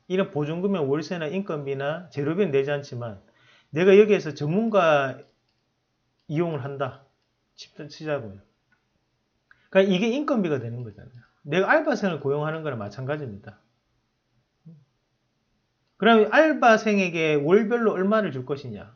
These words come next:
그래, 삼십만 원. 자, 그러면 내가 주식을 할 때 보증금을, 보증금이 없으니까 주식할 때 투자 금액이 얼마냐? 자, 이천만 원. 예를 듭니다.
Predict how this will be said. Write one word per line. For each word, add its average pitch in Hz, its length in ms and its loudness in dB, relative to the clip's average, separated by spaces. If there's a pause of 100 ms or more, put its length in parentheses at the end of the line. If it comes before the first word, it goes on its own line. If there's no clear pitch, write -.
(260)
그래, 151 200 -6
삼십만 147 520 -6
원. - 100 -18 (1120)
자, 139 140 -6
그러면 196 340 4
내가 175 220 0
주식을 196 400 -6
할 156 180 -6
때 196 340 -2 (400)
보증금을, 185 1080 0
보증금이 190 320 2
없으니까 151 640 -4
주식할 185 360 -4
때 143 100 -8
투자 196 260 -4
금액이 202 320 -2
얼마냐? 127 480 -8 (480)
자, - 100 -16
이천만 143 500 -10
원. 85 100 -20 (1080)
예를 156 240 0
듭니다. 135 460 -10